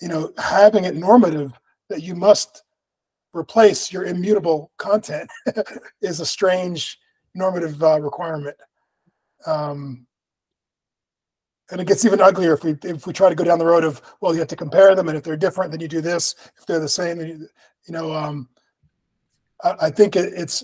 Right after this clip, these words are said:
it's bizarre to claim that they're immutable, but then yet require the relays to allow updates.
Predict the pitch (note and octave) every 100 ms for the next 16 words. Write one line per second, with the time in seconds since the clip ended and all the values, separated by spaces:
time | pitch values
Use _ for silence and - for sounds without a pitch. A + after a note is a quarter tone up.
0 | - D3+ C3 F#3 C#3+ F3+ G3 F3+ D#3+ D3
1 | _ _ _ _ _ _ _ _ D#3 -
2 | G3+ F#3 F#3+ E3+ F3+ E3 E3 D#3+ F3 D#3+
3 | E3 E3 D3+ D#3 - F#3 F#3 E3+ D#3 F3
4 | F3 E3 D#3 C#3+ - _ _ _ _ _
5 | _ G#3 E3 E3+ E3+ D3+ B2+ D3 C3+ -
6 | -